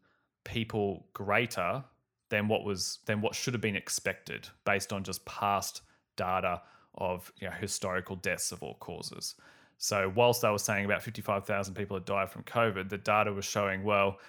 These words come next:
yeah, but two hundred thirty thousand extra people than normal died this year. So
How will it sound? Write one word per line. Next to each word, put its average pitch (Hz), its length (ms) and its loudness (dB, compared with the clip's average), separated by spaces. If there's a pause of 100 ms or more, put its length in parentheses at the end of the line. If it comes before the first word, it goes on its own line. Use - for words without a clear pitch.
(160)
yeah, 104 140 2
but 95 260 0
two - 140 -2
hundred 107 220 0
thirty 101 220 -2
thousand 95 500 -2
extra - 340 0
people 98 640 -6 (280)
than 95 220 -2
normal 98 400 2
died 92 380 0
this 82 260 -6
year. 78 200 -4
So 95 280 -2